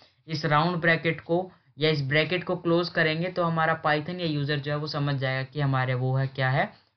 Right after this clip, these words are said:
end of tuple है, यानी अब जो हमारा टपल है वो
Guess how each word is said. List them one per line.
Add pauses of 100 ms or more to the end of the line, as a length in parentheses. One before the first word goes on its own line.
(120)
end
of
tuple
है,
यानी
अब
जो
हमारा
टपल
है
वो